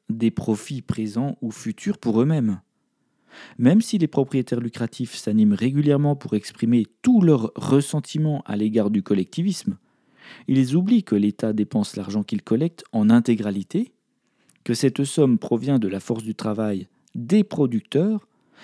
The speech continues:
et qu'elle sert aussi les intérêts des rentiers.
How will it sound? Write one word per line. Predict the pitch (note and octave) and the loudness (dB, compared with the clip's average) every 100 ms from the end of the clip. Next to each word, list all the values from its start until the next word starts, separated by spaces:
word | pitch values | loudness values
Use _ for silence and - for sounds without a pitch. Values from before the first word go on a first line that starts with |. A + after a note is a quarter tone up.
| - - | -18 -2
et | C3+ | 0
qu'elle | D3 B2+ | 2 0
sert | - F3+ | 0 0
aussi | A2 - G3+ | 0 -2 -2
les | D3 G#2 | 0 -2
intérêts | G2 - A2 E3 E3 | -2 -2 -2 -2 -2
des | A#2 F#2+ | -4 -2
rentiers. | A#2 D3+ - F#3 | -2 -2 -4 -6